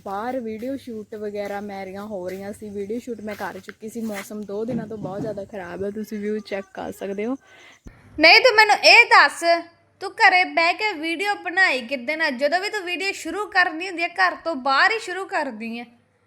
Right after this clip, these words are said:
Speaker 2: ਪਤਾ ਨਹੀਂ ਤਾਂ ਕਿਸੇ ਨੂੰ ਮਿਲ ਕੇ ਆਉਣੀ ਹੁੰਨੀ ਹੈ ਜਾਂ ਕਿਸੇ ਨੂੰ ਉੱਥੇ ਖੜ ਕੇ ਦੇਖੀ ਜਾਂਦੀ ਹੁੰਨੀ ਹੈ, ਤੇ ਉੱਥੇ ਕਿਹੜੀ ਫਿਰ ਵੀਡੀਓ ਸ਼ੂਟ ਕਰ ਲੱਗ, ਕਰਨ ਲੱਗ ਜਾਂਦੀ ਹੈ ਤੂੰ।
Speaker 1: ਇਸ ਚੈਨਲ 'ਤੇ ਵਲੌਗ ਦੇਖ ਰਹੀ ਆ।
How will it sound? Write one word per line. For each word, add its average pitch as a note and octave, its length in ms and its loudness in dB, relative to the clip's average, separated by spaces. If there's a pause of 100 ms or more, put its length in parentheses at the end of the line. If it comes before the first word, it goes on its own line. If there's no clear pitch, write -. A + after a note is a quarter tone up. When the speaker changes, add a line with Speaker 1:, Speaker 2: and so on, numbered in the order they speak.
(360)
Speaker 2:
ਪਤਾ E4 160 0
ਨਹੀਂ A4 120 2
ਤਾਂ G#4+ 80 2
ਕਿਸੇ G4 240 -6
ਨੂੰ F4+ 120 -6
ਮਿਲ C4+ 260 0
ਕੇ B3+ 200 -4
ਆਉਣੀ C4+ 360 -4
ਹੁੰਨੀ D#4+ 320 -6
ਹੈ F4 100 2
ਜਾਂ E4 260 2
ਕਿਸੇ F#4 260 -6
ਨੂੰ E4 100 -4
ਉੱਥੇ E4 180 -6
ਖੜ D#4 180 -4
ਕੇ E4 160 -4
ਦੇਖੀ A#3 400 -8
ਜਾਂਦੀ C#4 320 -6
ਹੁੰਨੀ E4 160 -6
ਹੈ, C#4+ 40 -8
ਤੇ D4 100 -8
ਉੱਥੇ D4 260 -8
ਕਿਹੜੀ D#4 220 -6
ਫਿਰ D4+ 160 -6
ਵੀਡੀਓ A3+ 340 -10
ਸ਼ੂਟ D4+ 220 -12
ਕਰ B3+ 240 -2
ਲੱਗ, A#3+ 220 -4 (120)
ਕਰਨ B3 320 -2
ਲੱਗ A#3+ 140 -2
ਜਾਂਦੀ A#3 400 -8
ਹੈ B3 60 -10
ਤੂੰ। A#3+ 180 -14 (1500)
Speaker 1:
ਇਸ - 120 -20
ਚੈਨਲ F3+ 340 -12
'ਤੇ G3 120 -8
ਵਲੌਗ F3+ 340 -6
ਦੇਖ - 300 -10
ਰਹੀ G3+ 180 -8
ਆ। C#4+ 80 -6